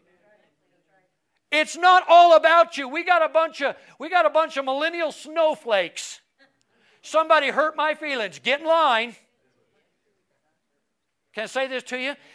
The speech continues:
Can I say this as we bring this message together? Can I say that you and I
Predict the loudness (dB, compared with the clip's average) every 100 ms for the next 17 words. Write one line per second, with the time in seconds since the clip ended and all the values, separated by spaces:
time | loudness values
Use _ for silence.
0 | _ -8 -4 -4 -4 -6 -4 -8 -10 -12
1 | -12 -8 -8 -8 -8 -10 -8 -8 -8 -10
2 | -16 -14 -10 -6 -6 -6 -8 _ _ _
3 | -6 -4 -4 -2 -4 -2 -8 -12 -10 -8
4 | -8 -6 -6 -4 -2 2 0 -2